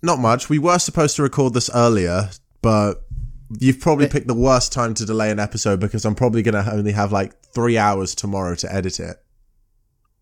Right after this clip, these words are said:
Speaker 2: That's fine. This, this is, I feel like this is gonna be a short episode because I am, uh,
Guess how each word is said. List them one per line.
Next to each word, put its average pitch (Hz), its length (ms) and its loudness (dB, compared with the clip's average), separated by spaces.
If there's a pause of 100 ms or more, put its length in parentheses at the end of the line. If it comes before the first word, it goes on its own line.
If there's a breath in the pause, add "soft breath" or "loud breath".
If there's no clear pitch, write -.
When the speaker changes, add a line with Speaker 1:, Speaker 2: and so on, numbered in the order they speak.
(140)
Speaker 2:
That's - 680 -4 (400 soft breath)
fine. 120 680 0
This, 143 380 0 (320 loud breath)
this 185 220 2
is, 135 300 -4
I 220 180 2
feel 156 280 0
like 123 180 -2
this 131 180 -6
is 127 80 -6
gonna 131 220 -2
be 120 220 0
a 104 220 -6 (480 soft breath)
short 147 480 0
episode 165 840 2 (160)
because 127 880 0 (640 soft breath)
I 135 180 2
am, 127 400 2
uh, 117 420 0